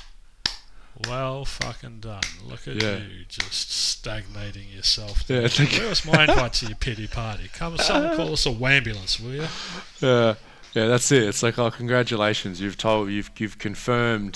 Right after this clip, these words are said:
Speaker 2: that your deficiency story holds up based on things that have happened to you." Yeah, that's
Speaker 1: You
Speaker 2: how,
Speaker 1: created that
Speaker 2: that's how it
Speaker 1: conflict.
Speaker 2: works. <laughs>
Speaker 1: That's how powerful your mind is. And this is the thing. People just do not realise until you can't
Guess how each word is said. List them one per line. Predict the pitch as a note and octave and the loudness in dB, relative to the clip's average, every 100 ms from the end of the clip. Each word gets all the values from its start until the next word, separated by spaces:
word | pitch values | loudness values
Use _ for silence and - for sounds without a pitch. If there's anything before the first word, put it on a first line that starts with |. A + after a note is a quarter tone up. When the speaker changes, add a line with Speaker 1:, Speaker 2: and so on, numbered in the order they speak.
| A2+ | -4
Speaker 2:
that | G#2 | -4
your | G#2 G2+ G2 | -2 -2 -2
deficiency | G2 F#2+ A#2 A2 F#2 G2 | -4 -4 -2 -2 -4 -8
story | - G#2 G2+ G2 | -6 -4 -2 -2
holds | F#2+ G2+ F#2 | -2 -2 2
up | G2+ G2 - | 2 2 2
based | G2 G2 | 2 0
on | G#2+ F#2 | -6 -6
things | - G2 F#2 | -6 -6 -6
that | F#2 | -6
have | F#2 | -2
happened | F#2 F#2 F2 | -4 -4 -8
to | F2+ | -6
you." | E2+ D#2 - - | -8 -12 -16 -10
Yeah, | F2 | -10
that's | D#2+ F#2 A2 | -8 -10 -4
Speaker 1:
You | G#2+ | -4
Speaker 2:
how, | |
Speaker 1:
created | B2 A2+ A2 - G#2 | -4 -4 -4 -6 -10
that | - | 0
Speaker 2:
that's | B2 - | 2 4
how | C3+ | 2
it | A#2+ | 2
Speaker 1:
conflict. | |
Speaker 2:
works. | B2 B2 F2 - - - C#3+ E3 - F#3+ - | 2 2 2 -2 0 2 4 6 10 10 10
<laughs> | |
Speaker 1:
That's | A#3 | 8
how | - A#3 D#4+ | 8 4 4
powerful | - D3 E3 E3 - C#3 A2+ | 2 2 2 2 0 -2 -4
your | A#2 A#2+ | -8 -6
mind | A#2+ C3 B2+ | -6 -6 -6
is. | F#2 F#2 F#2 - - | -8 -8 0 -2 -2
And | B2+ B2+ | -12 -4
this | C3 | -4
is | C3+ | -2
the | B2+ | -6
thing. | D#3 - - - - - | -8 -8 -10 -12 -16 -6
People | C#3+ D#3 E3 D#3+ - | -4 -4 -6 -10 -10
just | - C#3+ - - - | -4 -4 -4 -10 -6
do | D#3 E3+ | -4 -4
not | C#3+ B2+ | -6 -8
realise | B2+ C#3 C3+ F2+ G#2+ B2 - - - - - | -4 -4 -4 -8 -8 -6 -6 -6 -12 -14 -6
until | D3 C3 - C#3+ C3 A#2 - - | -4 -2 0 0 -2 -6 -10 -16
you | B2+ A#2 A2+ | -16 -12 -10
can't | - C#3+ C3+ | -6 -2 -4